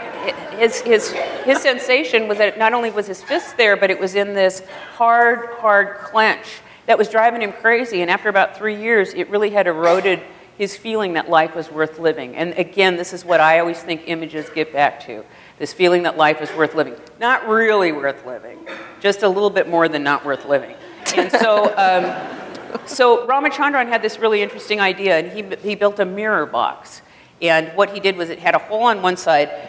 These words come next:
and so he had the guy put his, uh, his hand in, and there was a mirror here that reflected it. So when the guy looked down, he saw, it, he saw a perfect reflection of his hand, as if it were still there. And then he told the guy to open it.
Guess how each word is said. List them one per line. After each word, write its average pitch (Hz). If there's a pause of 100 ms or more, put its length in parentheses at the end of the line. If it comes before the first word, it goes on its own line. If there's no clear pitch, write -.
(120)
and 185
so 214
he 202
had 214
the 196
guy 180
put 220
his, 202
uh, 139
his 175
hand 247
in, 143 (100)
and 170
there 151
was 156
a 202 (120)
mirror 175
here 175
that 160
reflected 208
it. 156
So 180
when 165
the 156
guy 180
looked 175
down, 190
he 165
saw, 143 (320)
it, 175
he 196
saw 170
a 151
perfect 233
reflection 180
of 147
his 139
hand, 147
as 143
if 180
it -
were 165
still 160
there. 135 (460)
And 180
then 196
he 220
told 185
the 185
guy 131 (520)
to -
open 160
it. -